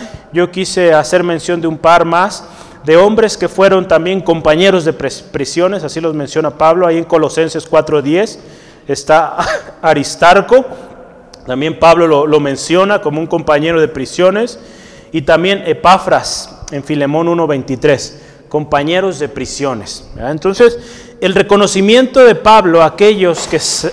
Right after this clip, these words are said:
habían estado con él en prisión resaltaba el compromiso que estas personas tenían,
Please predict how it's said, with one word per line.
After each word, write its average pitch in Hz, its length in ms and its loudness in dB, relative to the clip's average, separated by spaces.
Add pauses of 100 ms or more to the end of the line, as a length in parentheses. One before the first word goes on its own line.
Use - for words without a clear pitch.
habían 202 520 4
estado 202 480 4
con 170 160 4
él 196 100 2
en 175 180 0
prisión 196 460 -2
resaltaba 160 1400 0
el 151 160 -6
compromiso 170 600 2
que 175 80 0
estas 170 260 -2
personas 151 500 -4
tenían, 135 380 -8